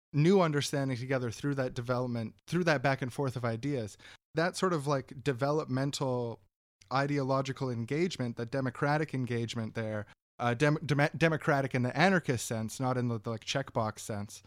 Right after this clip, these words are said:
um, uh, of cultivating people's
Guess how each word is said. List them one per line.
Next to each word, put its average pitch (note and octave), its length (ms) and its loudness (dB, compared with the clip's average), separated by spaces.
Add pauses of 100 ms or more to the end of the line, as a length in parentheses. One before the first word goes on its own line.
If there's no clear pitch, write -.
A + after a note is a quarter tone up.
(440)
um, A#2+ 420 -2 (360)
uh, C#3+ 200 -6
of C3+ 180 -2
cultivating E3 540 -2
people's C#3+ 480 -6